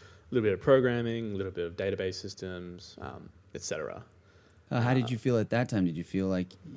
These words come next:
Speaker 2: it was back in high school where you knew everything, or did you feel like now you were really learning,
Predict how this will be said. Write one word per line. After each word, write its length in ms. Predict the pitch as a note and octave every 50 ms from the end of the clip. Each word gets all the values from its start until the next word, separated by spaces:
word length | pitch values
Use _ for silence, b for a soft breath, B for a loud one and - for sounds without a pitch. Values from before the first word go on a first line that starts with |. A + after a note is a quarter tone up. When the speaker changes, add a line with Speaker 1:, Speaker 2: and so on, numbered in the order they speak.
| - -
Speaker 2:
it 100 | - F#2+
was 220 | F2+ F2 F2+ E2+ G2+
back 340 | - G2 F#2 F#2 F#2 - F#2
in 60 | F2
high 160 | F#2 G2 G2
school 340 | G2 - - G#2 G2 F#2+ F#2
where 120 | F#2 F2+ F2
you 220 | E2+ E2+ F2 F2
knew 200 | F#2 G2+ G#2 G2+
everything, 680 | F#2+ F#2+ F#2+ G2+ G2+ - A2+ A2+ A2 G#2+ A2 A2+ A2 -
or 240 | - F#2 F2+ F2
did 80 | E2+ E2
you 80 | D#2+ D#2+
feel 140 | - - F2+
like 100 | F2 D#2+ F2+
now 200 | F2+ F2+ F2+ F2+
you 160 | F2+ E2 E2
were 80 | E2 D#2+
really 300 | D#2 E2+ E2+ F2 E2+ D#2
learning, 580 | D#2 D#2+ D#2+ D#2+ D#2 D2+ D2+ D2+ C#2+ D#2 D#2+